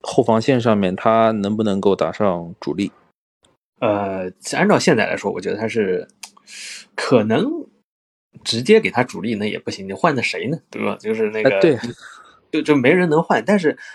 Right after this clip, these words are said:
Speaker 2: 呃，还是可以，就是在，因为今年还是多线作战，而且有欧冠这种比较高强度的这种欧战，所以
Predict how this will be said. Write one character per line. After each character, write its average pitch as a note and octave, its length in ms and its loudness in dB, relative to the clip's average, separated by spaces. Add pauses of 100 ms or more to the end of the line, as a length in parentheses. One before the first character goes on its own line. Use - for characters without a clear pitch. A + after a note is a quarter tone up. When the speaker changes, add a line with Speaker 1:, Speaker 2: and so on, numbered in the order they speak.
(120)
Speaker 2:
呃， G2 640 0
还 G#2 360 -2
是 F3 220 0
可 - 300 0
以， F#2+ 420 -4 (480)
就 C#3 140 4
是 B2 100 0
在， A2 460 2
因 E3 180 2
为 F3 80 6
今 E3+ 180 0
年 A2 140 2
还 A2 140 -2
是 D3+ 160 -2
多 C#3+ 200 6
线 A2+ 220 0
作 A2+ 160 0
战， A2 140 -2
而 G2 140 -2
且 A2+ 120 -4
有 G2 80 -4
欧 G#2 140 2
冠 A2 200 0
这 G#2 80 -10
种 F2+ 240 -16 (160)
比 G2+ 80 -14
较 G#2 340 2
高 G#2+ 200 4
强 G2 240 -6
度 G#2+ 160 -4
的 F#2+ 80 -8
这 G#2+ 100 -8
种 F2 300 -10 (220)
欧 A2 200 6
战， A2 220 0 (140)
所 - 200 -2
以 A#2 240 2